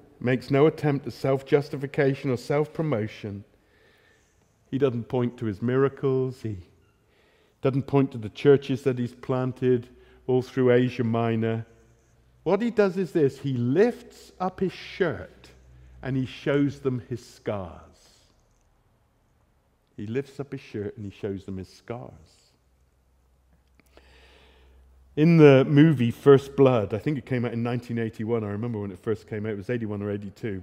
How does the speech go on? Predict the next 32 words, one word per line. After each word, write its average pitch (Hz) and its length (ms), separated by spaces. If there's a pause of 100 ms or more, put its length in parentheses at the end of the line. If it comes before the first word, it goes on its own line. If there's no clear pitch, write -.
but 104 140
I 104 120
remember 107 360
watching 107 420
it - 140
for 101 60
the 98 80
first - 300
time. 101 280 (880)
It 127 60
was 113 120
the 123 80
best 143 360
of 101 180
the, 104 220 (320)
the 104 60
four 120 320
of 95 100
them, 98 180
but - 400 (140)
Sylvester 156 640
Stallone 139 680
plays 127 380
this - 380 (300)
ex-Green 151 800
Beret 127 460
from 123 200
Vietnam, 117 720 (840)
a 107 60
soldier 120 440
called 104 340
Rambo. 107 600